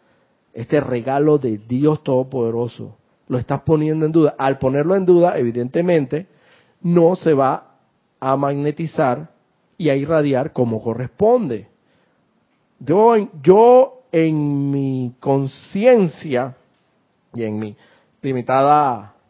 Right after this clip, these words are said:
comprensión de la ley espiritual, yo siempre he dicho que efectivamente sí sucede algo. Pero ¿qué tú prefieres? Eh, sacar una,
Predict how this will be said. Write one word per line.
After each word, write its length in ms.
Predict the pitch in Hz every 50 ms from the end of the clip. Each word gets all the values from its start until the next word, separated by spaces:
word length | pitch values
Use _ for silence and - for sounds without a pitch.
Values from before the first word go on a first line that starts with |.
| _ _ _ _ _ _ _ _ _ _ _ _ -
comprensión 960 | - 131 127 117 - 123 120 117 120 - - - 175 165 156 156 147 147 143
de 120 | 131 127 117
la 160 | 110 107 107
ley 260 | 113 127 139 147 147
espiritual, 920 | 147 143 - - 165 147 160 165 151 - 165 156 147 131 123 127 135 131 _ _ _ _ _ _ _ _ _ _ _ _ _ _ _ 127
yo 300 | 120 139 151 151 160 160
siempre 460 | 151 - 151 156 160 156 151 165 156
he 20 | 151
dicho 240 | 151 147 - 165 151
que 80 | -
efectivamente 580 | 123 - 127 - - 143 135 135 143 139 139 135
sí 260 | - - 156 156 143
sucede 520 | 117 - - - - 143 135 131 127 127
algo. 460 | 131 156 165 143 120 104 104 101 101 - _ _ _ _ _ _ _ _ _ _ _ _ _ _ _ _ _ _ _ _ -
Pero 220 | 156 160 151 151
¿qué 120 | 151 208 196
tú 140 | 214 202
prefieres? 640 | - 180 151 - - 156 131 113 101 104 104 101 _ _ _ _ _ _ _ _ _ _ _ _ _ _ _ _ _ _ _ _ _ _ _ _ -
Eh, 440 | 143 143 139 135 131 127 127 123 123
sacar 360 | - 147 143 135 - 185 196 208
una, 540 | 226 220 220 226 226 240 - - _ _